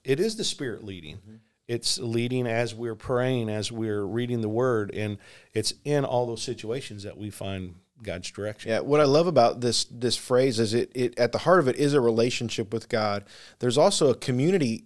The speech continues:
Speaker 2: aspect to this, right? It's, as God moves, we move. The children of Israel moved as a group,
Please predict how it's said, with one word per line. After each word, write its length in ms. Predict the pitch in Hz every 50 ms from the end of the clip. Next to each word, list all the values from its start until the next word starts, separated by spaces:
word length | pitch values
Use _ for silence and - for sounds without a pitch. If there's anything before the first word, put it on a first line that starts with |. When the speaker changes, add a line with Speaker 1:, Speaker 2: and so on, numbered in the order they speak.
| _ _ -
Speaker 2:
aspect 460 | 113 113 107 - - 127 104 - -
to 100 | - 113
this, 420 | 92 73 - - - - - - - _ _ _
right? 300 | - 113 117 135 - - -
It's, 300 | 123 123 - - - - - - - - - _ _
as 180 | - 117 113 104
God 240 | 120 135 135 143 135
moves, 240 | 135 131 113 104
we 540 | 101 107 120 135 151 165 160 143 123 104 - - - -
move. 420 | 113 113 117 107 98 71 71 -
The 80 | - 117
children 320 | - - 180 180 175 165
of 80 | 143 131
Israel 280 | 156 165 160 143 123 113
moved 560 | 110 123 143 147 147 135 123 - - 120 117
as 180 | 123 127 113 110
a 60 | 110
group, 500 | 95 95 107 113 139 147 - - - -